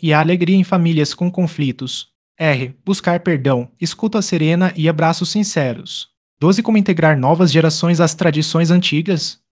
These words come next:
R. Contar histórias, realizar ritos juntos, com ternura e criatividade. Treze. Como transformar luzes e decorações em gestos de fé? R.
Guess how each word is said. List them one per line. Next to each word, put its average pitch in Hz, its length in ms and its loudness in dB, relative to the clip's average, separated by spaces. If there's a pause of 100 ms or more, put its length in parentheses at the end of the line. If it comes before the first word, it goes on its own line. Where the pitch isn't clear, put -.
(140)
R. 120 380 -4 (100)
Contar 180 380 0
histórias, 151 560 0 (240)
realizar 190 480 2
ritos 180 380 0
juntos, 175 540 -2 (100)
com 196 160 -2
ternura 165 400 0
e 175 80 -2
criatividade. 175 960 -2 (320)
Treze. 151 280 -4
Como 208 180 -2
transformar 196 500 0
luzes 175 360 0
e 170 40 0
decorações 160 600 -2
em 165 80 0
gestos 151 340 -2
de 139 140 -4
fé? 127 400 -8 (420)
R. 139 380 -4